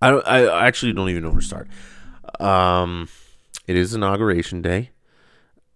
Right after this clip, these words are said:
We have a new president. Uh, a lot happened in sports, which will, let me clarify some things.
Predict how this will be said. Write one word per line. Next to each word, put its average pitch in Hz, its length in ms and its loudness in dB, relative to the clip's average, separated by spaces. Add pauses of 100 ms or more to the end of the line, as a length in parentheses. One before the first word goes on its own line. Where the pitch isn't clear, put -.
(160)
We 90 160 -2
have 87 160 -2
a 82 40 -6
new 85 140 -6
president. 92 720 -10 (680)
Uh, 73 560 -12
a - 120 -20
lot 90 220 -2
happened 90 340 -2
in 80 80 -10
sports, - 760 -10 (140)
which - 240 -8
will, 123 340 -4 (600)
let 156 180 0
me 165 100 0
clarify 92 460 -4
some - 180 -16
things. 82 280 -18